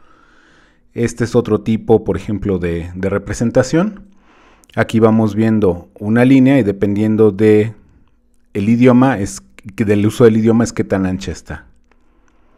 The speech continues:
Otra más es esta, donde entre más haya de un elemento, pues el, el cuadrado es mucho más grande, ¿no? El área a representar es mucho más grande.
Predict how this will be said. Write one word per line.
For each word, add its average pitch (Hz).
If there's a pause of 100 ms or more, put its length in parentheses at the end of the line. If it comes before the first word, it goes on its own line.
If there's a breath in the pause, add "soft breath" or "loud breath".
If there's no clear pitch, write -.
(880)
Otra 131
más 156 (760 soft breath)
es 104
esta, 165 (380 loud breath)
donde 110
entre 104
más 117
haya 110
de 98
un 107
elemento, 123
pues 101
el, 95
el 85
cuadrado 110 (720)
es -
mucho 107
más 95
grande, 87
¿no? 107
El 104
área 104
a 98
representar 95
es 104
mucho 95
más 87
grande. 76